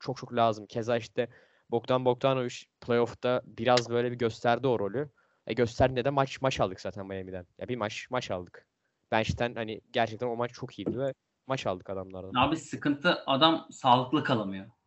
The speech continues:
Speaker 1: Evet.
Speaker 2: Yani sahada olsa belki bir şeyler yapabiliriz diyeceğiz de adam sahada bulunamıyor.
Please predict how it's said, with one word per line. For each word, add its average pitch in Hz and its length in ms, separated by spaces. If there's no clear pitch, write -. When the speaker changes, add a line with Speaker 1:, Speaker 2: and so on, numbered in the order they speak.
Speaker 1:
Evet. 98 260
Speaker 2:
Yani - 200
sahada 147 460
olsa 175 640
belki 139 520
bir 147 60
şeyler 151 380
yapabiliriz 151 560
diyeceğiz 170 320
de 143 60
adam 151 280
sahada 147 380
bulunamıyor. 117 500